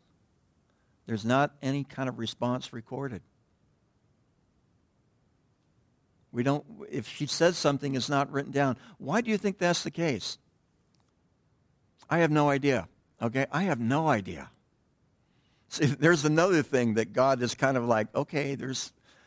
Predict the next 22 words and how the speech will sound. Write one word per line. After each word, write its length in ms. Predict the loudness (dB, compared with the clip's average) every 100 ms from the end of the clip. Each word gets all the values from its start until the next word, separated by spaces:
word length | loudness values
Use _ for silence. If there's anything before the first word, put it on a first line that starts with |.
| _ -4
I 80 |
think 220 | 0 0 0
there's 120 | 0
something 380 | 2 2 0 -2
to 160 | -2
this." 180 | -2 -4 -12 -8
Why 180 | 2 4
in 80 | 4
the 60 |
world 240 | 4 4 4
did 100 | 0
she 140 | 0
leave 240 | 0 0 0
the 60 |
water 300 | 2 4 4
pot 320 | 2 0 0 -6 _ _ _ _ _ _ _ _ _ _ _ _ _ _ _ _ _ _ _ -6
and 160 | -2 2
run 160 | 4
back 220 | 4 2
to 100 | 0
the 140 | -6 -4
city? 400 | 0 2 0